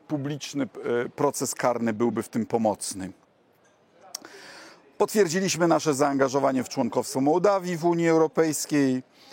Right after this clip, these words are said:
Przyjęliśmy przepisy, które pomogą, e, w walce z wylesianiem, co jest szczególnie ważne dla Polski, bo, e, e, e, o-, o-,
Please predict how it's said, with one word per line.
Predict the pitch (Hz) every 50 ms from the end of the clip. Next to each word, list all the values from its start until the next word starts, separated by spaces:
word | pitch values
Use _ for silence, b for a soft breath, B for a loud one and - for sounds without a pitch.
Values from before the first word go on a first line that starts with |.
| B B -
Przyjęliśmy | - - - 160 160 147 143 147 135 - - 143 131
przepisy, | 117 - - 135 - - 139 135 - - 147 127
które | - - 131 123 120 107
pomogą, | - 135 120 117 120 123 117 113 120 120 - 131 123 113 113 113 113 113 107 - b b b b b _
e, | - 123 110
w | 98 101 107
walce | 135 135 135 120 - - 127 107
z | 104 104 104
wylesianiem, | 107 120 160 170 160 151 131 120 - - - 139 127 123 123 131 139 143 156 175 190 202 196 160 - _ _ _ - - _ _
co | - - 131
jest | 117 - -
szczególnie | - - - 160 147 131 135 147 147 143 131 127 120 113 110 107 110 - B B B B B B
ważne | 120 120 131 127 120 113 113 117 113 113 110 110 110 107 b b b b -
dla | 123 127 123
Polski, | - - 131 120 113 - - - - - 123 117
bo, | 107 117 113 107 107 104 104 104 113 117 123 _ B B B B B B _ -
e, | 139
e, |
e, | 120 123 - - 127 62 123 - 135 127 131 - - 131 131 143 - - - - - -
o-, | 139 139 143 - -
o-, | 190 175